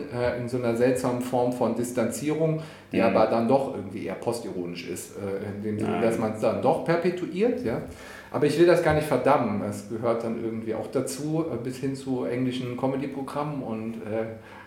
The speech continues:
Speaker 1: <laughs> Career Enders, <laughs> die auch ihre Qualität haben,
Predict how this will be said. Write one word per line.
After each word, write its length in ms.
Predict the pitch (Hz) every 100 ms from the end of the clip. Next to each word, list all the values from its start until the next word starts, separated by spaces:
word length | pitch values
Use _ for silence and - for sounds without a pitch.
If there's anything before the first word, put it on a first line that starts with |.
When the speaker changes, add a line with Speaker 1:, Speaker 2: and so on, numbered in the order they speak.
| - -
Speaker 1:
<laughs> 800 | - - - - - - - -
Career 540 | - 135 147 160 190
Enders, 500 | 139 175 214 190 - - - - - - - - 123
<laughs> 1200 | 127 165 - - - - - - - - - 143
die 200 | 139 139
auch 180 | 135 -
ihre 160 | 143 170
Qualität 580 | 170 160 170 170 156 156
haben, 300 | 160 202